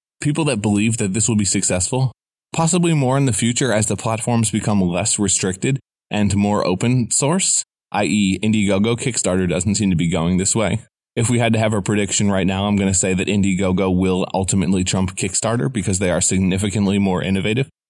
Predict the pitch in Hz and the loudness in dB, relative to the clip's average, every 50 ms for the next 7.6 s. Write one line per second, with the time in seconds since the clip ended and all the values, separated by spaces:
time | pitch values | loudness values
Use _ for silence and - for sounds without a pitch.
0 | _ _ - 110 104 - - 107 104 98 95 87 - - 92 92 98 104 104 104 | _ _ -4 -4 -2 -2 -2 0 0 0 0 0 -2 -2 -4 -2 -2 0 0 0
1 | 107 104 101 95 98 98 98 95 95 - - 104 92 - 110 95 - 87 85 87 | 0 2 2 2 2 2 2 0 0 0 -2 -2 -2 -2 -2 -2 -2 -2 -2 -2
2 | 85 - - 92 90 90 87 82 - 85 82 - - 101 101 101 - - _ _ | -4 -4 -4 -4 -4 -4 -4 -2 -2 -2 -2 -2 -2 -2 -2 -2 -4 -6 _ _
3 | _ _ _ _ - 92 90 90 98 92 - - 117 98 92 87 98 113 117 113 | _ _ _ _ -6 -2 -2 0 -2 -2 -4 -4 -2 -2 0 0 0 0 0 -2
4 | 107 - - - - - 90 - - - _ _ - 113 110 107 117 113 107 101 | -2 -2 -2 -2 0 0 0 -2 -4 -8 _ _ -4 -2 0 0 2 2 0 0
5 | 95 95 92 85 64 90 87 87 90 87 87 71 85 87 82 90 90 87 85 - | 0 0 0 0 0 0 0 0 0 0 0 -2 -2 -2 -2 -2 -2 -2 -2 -4
6 | - _ _ _ _ - 110 107 95 - - 113 104 - - 104 98 95 92 87 | -6 _ _ _ _ -2 -2 -2 -2 -2 -2 -2 -2 0 0 0 2 2 0 0
7 | 101 92 90 90 85 87 87 90 87 87 87 | 0 0 -2 -2 -2 0 0 0 0 -2 -2